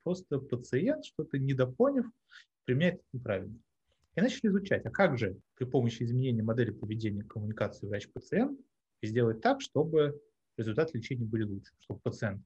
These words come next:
правильно понимал, что ему делать, и это делал, это важно. И потом, э, исследования росли просто в геометрической прогрессии, э, начали изучать,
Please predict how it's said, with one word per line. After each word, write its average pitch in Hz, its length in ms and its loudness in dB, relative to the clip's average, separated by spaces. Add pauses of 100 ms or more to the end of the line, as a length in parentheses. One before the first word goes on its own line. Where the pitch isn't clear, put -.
(440)
правильно 101 460 -2 (280)
понимал, 107 360 -6
что - 160 -4
ему 190 160 4
делать, 226 420 4
и 156 400 -6
это 123 140 -2
делал, 98 460 -4
это 107 160 -6
важно. 92 300 -10 (840)
И 127 80 -2
потом, 160 420 6
э, 147 220 -2
исследования 165 500 6
росли 143 280 2
просто 135 260 -2
в 123 40 0
геометрической 131 680 0
прогрессии, 120 560 0
э, 104 200 -2
начали 113 460 -2
изучать, 110 420 -4